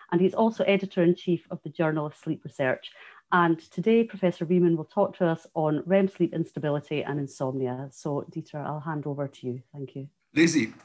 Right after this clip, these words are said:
Speaker 2: thank you very much for introducing me. I hope you see me well and hear me well, and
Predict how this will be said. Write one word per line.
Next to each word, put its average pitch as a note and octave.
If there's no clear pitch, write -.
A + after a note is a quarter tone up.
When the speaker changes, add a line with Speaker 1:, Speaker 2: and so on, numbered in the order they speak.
Speaker 2:
thank D#3+
you C#3
very D#3+
much E3
for -
introducing D#3
me. C#3+
I C3+
hope C3
you C#3+
see C#3
me C3+
well B2+
and B2+
hear C3
me C3+
well, B2
and A#2+